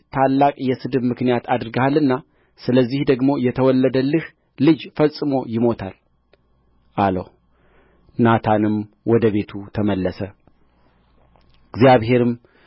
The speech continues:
የኦርዮ ሚስት ለዳዊት የወለደችውን ሕፃን ቀሠፈ፣ እጅግም ታምሞ ነበር። ዳዊትም ስለ ሕፃኑ እግዚአብሔርን ለመነ።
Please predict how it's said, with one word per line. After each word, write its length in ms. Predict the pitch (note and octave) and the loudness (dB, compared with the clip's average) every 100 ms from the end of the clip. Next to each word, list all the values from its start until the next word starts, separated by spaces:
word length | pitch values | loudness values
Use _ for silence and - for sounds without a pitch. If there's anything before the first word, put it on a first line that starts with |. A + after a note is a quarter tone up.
| _ _ _ _ _ _ _ _ _ _ | _ _ _ _ _ _ _ _ _ _
የኦርዮ 600 | B2 B2 A#2 - C#3+ C3+ C3 | 2 4 4 4 4 6 4
ሚስት 320 | B2+ B2 - - _ _ _ _ _ _ _ - | 2 -2 -6 -20 _ _ _ _ _ _ _ 0
ለዳዊት 460 | A#2 A2+ B2 B2+ | 2 4 4 2
የወለደችውን 720 | C3 B2 A#2 A#2 A2+ B2 A#2+ | 0 0 0 -2 -2 -4 -2
ሕፃን 360 | A2+ A2 A#2 A2+ | -4 -6 -6 -6
ቀሠፈ፣ 420 | - B2 - A#2+ - G#2+ A2+ _ _ _ _ _ _ _ _ _ _ | -8 -10 -8 -10 -8 -8 -10 _ _ _ _ _ _ _ _ _ _
እጅግም 420 | B2+ A#2 B2+ C3+ B2+ | -2 2 2 2 2
ታምሞ 280 | A#2+ A2+ A2+ | 0 2 2
ነበር። 360 | A2+ G#2 G#2+ A2+ - _ _ _ | 0 -2 -4 -8 -10 _ _ _
ዳዊትም 440 | A#2+ B2 B2 B2+ A#2+ | 2 4 4 0 -4
ስለ 200 | - A#2 | -2 0
ሕፃኑ 380 | A2+ A2+ - A2+ A2+ A2+ - _ | 0 -2 -2 -2 -2 -4 -10 _
እግዚአብሔርን 640 | G#2+ A2+ B2+ A2 A2+ A2 | -4 0 0 0 -2 0
ለመነ። 360 | G#2+ G#2+ G#2+ | 0 0 -2